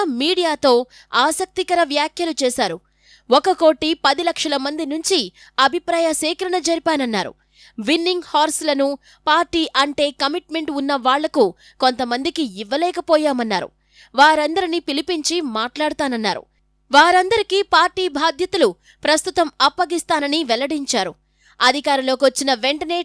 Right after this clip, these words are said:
టికెట్ కేటాయించని అభ్యర్థులందరికీ పదవులు కూడా ఇస్తామని పేర్కొన్నారు. కొత్త వారు ఇరవై మూడు మందిని అభ్యర్థులుగా ఎంపిక చేశామన్నారు. బీజేపీతో పొత్తు విషయం చర్చలు జరుగుతున్నాయన్నారు. త్వరలోనే కొలిక్కి వస్తాయన్నారు. మిగతా జాబితా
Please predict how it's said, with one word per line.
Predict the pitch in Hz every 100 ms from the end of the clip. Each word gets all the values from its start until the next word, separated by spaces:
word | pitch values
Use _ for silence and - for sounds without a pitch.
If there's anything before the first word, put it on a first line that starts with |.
| -
టికెట్ | 294 349 269 311
కేటాయించని | 330 349 339 311 320 294
అభ్యర్థులందరికీ | 226 302 302 330 330 320 370 370 233 - - - -
పదవులు | 269 359 440 440
కూడా | 392 381 370
ఇస్తామని | - 359 339 339 330
పేర్కొన్నారు. | 330 320 302 233 160 - _ _ - _
కొత్త | 370 370 480 427
వారు | 381 330 247
ఇరవై | 311 359 320
మూడు | 294 277
మందిని | 294 330 311 247
అభ్యర్థులుగా | 233 311 269 277 285 269 240
ఎంపిక | 277 311 302
చేశామన్నారు. | 277 269 220 185 175 - _ _ - - 233
బీజేపీతో | 339 339 - 320 294 311 -
పొత్తు | 320 - - 330
విషయం | 294 302 277 262 _ _ -
చర్చలు | 247 - 320 320 294
జరుగుతున్నాయన్నారు. | 285 294 294 262 214 196 185 - _ _ _ -
త్వరలోనే | 294 349 339 294 311 294
కొలిక్కి | 302 370 381 349
వస్తాయన్నారు. | 320 330 262 220 180 - _ _ - -
మిగతా | 262 302 311 285 226
జాబితా | 277 311 302